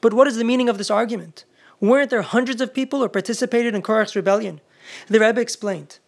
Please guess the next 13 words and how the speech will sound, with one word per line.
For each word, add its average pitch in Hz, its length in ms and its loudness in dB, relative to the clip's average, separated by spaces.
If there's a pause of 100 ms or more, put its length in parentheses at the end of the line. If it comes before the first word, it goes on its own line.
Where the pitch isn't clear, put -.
(280)
Moshe 262 380 2
insisted 208 580 -6 (300)
that 220 120 4
if 214 140 -2
not 254 220 0
for 262 80 -4
Korach's 247 400 -2
instigation, 208 600 -2
nobody 233 280 0
else 220 180 -4
would 208 80 -6
have 202 140 -6
participated. 190 680 -8